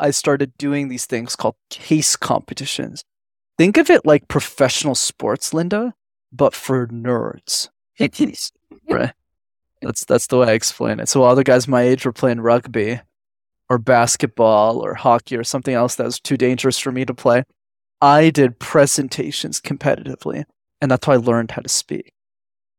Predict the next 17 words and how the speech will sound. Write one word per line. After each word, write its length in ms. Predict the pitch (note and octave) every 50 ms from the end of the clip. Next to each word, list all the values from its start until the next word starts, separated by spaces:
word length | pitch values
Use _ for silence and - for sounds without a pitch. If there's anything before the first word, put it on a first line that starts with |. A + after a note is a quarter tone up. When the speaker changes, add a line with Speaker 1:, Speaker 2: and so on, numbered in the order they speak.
| _ _ _ _ _ _ _ _ -
Speaker 1:
But 180 | B2 A2+ _
then, 400 | - D3+ E3+ D#3 B2 A#2 A2 G#2+ -
as 160 | - B2+ B2 B2+
I 60 | B2
got 200 | C3 B2 A#2+ - -
older, 540 | D#3+ E3+ G3 G#3 - C3+ A2+ A2 A#2+ B2+ - _ _ _ _ _ -
I 100 | - B2
started 280 | - - C3 A#2+ A#2
coaching 360 | - - - D3+ - - D3+ -
all 200 | - C#3 C3+ C3
of 120 | B2 -
the 60 | -
students 640 | - - - - - F3 F#3+ - C3 A#2+ A#2 - -
to 120 | - C#3
win 240 | A#2 C3 C3+ C#3+ C#3+
those 200 | C3+ B2+ A#2 -
competitions. 960 | - - - A#2 A2+ - A#2+ - C#3+ D3+ C#3+ - - B2 A#2 A2 A2 A2+ -